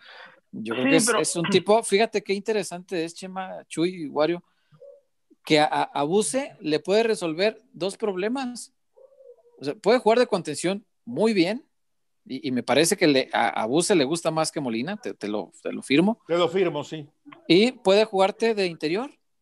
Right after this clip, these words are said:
Speaker 1: Y Guadalajara no tiene interiores naturales, y este muchacho a lo mejor no es natural, pero <laughs> resulta que a la hora que lo ponen,
Speaker 2: No.
Speaker 1: el talento le parece natural.
Speaker 3: Pero juega
Speaker 1: Pero
Speaker 3: mejor
Speaker 2: otra
Speaker 3: que, si-, que, que los
Speaker 1: Pa-,
Speaker 3: naturales.
Speaker 1: parece que
Speaker 2: Sí,
Speaker 1: fue
Speaker 2: y otra
Speaker 1: Chupaí.
Speaker 2: cosa,
Speaker 1: O sea.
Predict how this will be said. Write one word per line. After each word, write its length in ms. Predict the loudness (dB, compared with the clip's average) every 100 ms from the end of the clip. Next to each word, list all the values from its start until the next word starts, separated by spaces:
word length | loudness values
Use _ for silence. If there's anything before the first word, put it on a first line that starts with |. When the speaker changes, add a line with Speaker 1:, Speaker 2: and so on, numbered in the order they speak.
| _ _ _
Speaker 1:
Y 200 | -20 -16
Guadalajara 480 | -10 -8 -4 -2 -2
no 120 | -2
tiene 240 | -4 -4
interiores 400 | -4 -4 -2 -2
naturales, 600 | -4 -6 0 2 2 -2 -8
y 60 |
este 160 | -12 -10
muchacho 320 | -8 -6 -4
a 40 |
lo 60 | -4
mejor 240 | -4 -4
no 80 | -2
es 80 | 0
natural, 480 | 0 0 2 2 4
pero 220 | 0 0
<laughs> 480 | -6 -12 -14 _ _
resulta 340 | -10 -4 -2
que 60 | 2
a 20 |
la 80 | 4
hora 100 | 4
que 60 | 4
lo 120 | 2
ponen, 300 | 2 2 0
Speaker 2:
No. 80 | 0
Speaker 1:
el 80 | -2
talento 340 | 0 0 0
le 120 | -2
parece 300 | 2 0 0 -2
natural. 520 | -4 2 4 4 0 _
Speaker 3:
Pero 180 | -2 2
juega 280 | 4 6 6
Speaker 1:
Pero 120 | 6
Speaker 3:
mejor 180 | 6 4
Speaker 2:
otra 140 | 4
Speaker 3:
que, 40 | 0
si-, 160 | -4 -6
que, 160 | -6
que 120 | -4
los 140 | -2 0
Speaker 1:
Pa-, 80 | 4
Speaker 3:
naturales. 560 | 4 4 2 -2 -8 -20 _
Speaker 1:
parece 320 | -2 0 0 0
que 80 | 0
Speaker 2:
Sí, 60 |
Speaker 1:
fue 100 | 2
Speaker 2:
y 20 | 4
otra 200 | 4 2
Speaker 1:
Chupaí. 200 | 4 2
Speaker 2:
cosa, 200 | 2 -2
Speaker 1:
O 40 | -4
sea. 180 | -14